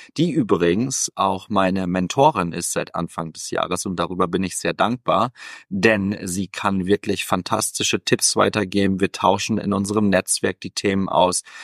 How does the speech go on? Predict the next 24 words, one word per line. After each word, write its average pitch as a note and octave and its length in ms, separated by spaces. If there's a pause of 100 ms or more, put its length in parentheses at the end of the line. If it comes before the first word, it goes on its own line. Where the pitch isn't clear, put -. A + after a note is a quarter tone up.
(180)
Es G#2 160
ist G2+ 140
wirklich A2 340
eine G2+ 180
sehr A2 540
fruchtvolle - 880
Zusammenarbeit A2 840
bis - 180
hierhin. C#3+ 540 (960)
Ich - 120
möchte D3 480
allerdings, B2 560
bevor D#3+ 400
wir A2+ 260
in A2+ 200
das G#2+ 160
Interview A2 440
mit G2 160
der G2+ 80
Martina F#2+ 520
einsteigen, G2+ 760
wo G#2 240
wir G2+ 300 (100)
über F#2+ 460